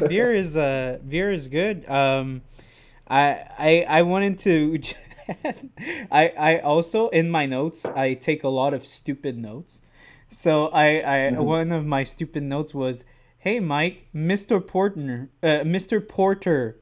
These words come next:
Speaker 1: coincidence?"
Speaker 2: <laughs> Oh, I, I did read about that, that all of the surnames are jobs.
Speaker 1: <sighs>
Speaker 2: Old, old school jobs, like Skinner, Weaver, Wainwright, uh,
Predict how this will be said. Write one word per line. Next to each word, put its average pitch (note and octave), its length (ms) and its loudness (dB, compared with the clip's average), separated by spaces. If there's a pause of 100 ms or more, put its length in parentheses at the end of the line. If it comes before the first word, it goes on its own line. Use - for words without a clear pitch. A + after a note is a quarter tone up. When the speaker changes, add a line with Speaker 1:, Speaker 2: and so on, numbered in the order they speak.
(120)
Speaker 1:
coincidence?" A#3 1120 -4
Speaker 2:
<laughs> - 60 -20 (2500)
Oh, F3 220 6
I, C#3 320 6
I D3 40 6
did D3 280 4
read C#3 200 4
about A#2+ 220 2
that, B2+ 160 2
that A#2 160 -2
all D3+ 260 6
of C#3 80 -2
the B2+ 100 0
surnames A#2 640 0
are A2 220 -4
jobs. G#2+ 540 -6 (120)
Speaker 1:
<sighs> - 560 -12
Speaker 2:
Old, B2 380 0
old B2 280 2
school A#2+ 240 -2
jobs, G#2 440 -2
like G#2 140 -4
Skinner, B2+ 800 0 (120)
Weaver, A#2 520 2
Wainwright, A2+ 720 2 (500)
uh, G#2 400 0